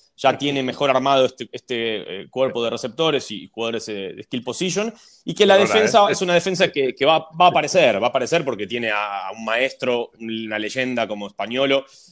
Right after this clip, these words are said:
Speaker 1: eh, entonces va, va a aparecer, sigue estando Chris Jones, sigue teniendo muy buenos jugadores, obviamente, ¿no? McDuffie y compañía,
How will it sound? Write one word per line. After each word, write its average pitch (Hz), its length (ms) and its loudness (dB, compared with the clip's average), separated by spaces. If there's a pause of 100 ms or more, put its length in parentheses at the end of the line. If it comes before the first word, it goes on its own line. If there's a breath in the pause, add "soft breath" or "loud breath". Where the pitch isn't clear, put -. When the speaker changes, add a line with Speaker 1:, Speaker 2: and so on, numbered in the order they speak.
(100)
Speaker 1:
eh, 101 540 -4
entonces 117 360 -4
va, 117 100 4
va 117 160 0
a 113 40 4
aparecer, 104 340 0
sigue 123 200 -2
estando 113 280 -4
Chris 107 200 -6
Jones, 143 260 2
sigue 196 180 4
teniendo 110 300 0
muy 127 160 0
buenos 113 220 -2
jugadores, 110 460 2
obviamente, 95 460 -8
¿no? 113 120 -8
McDuffie 107 420 -2
y - 20 -16
compañía, 101 520 -2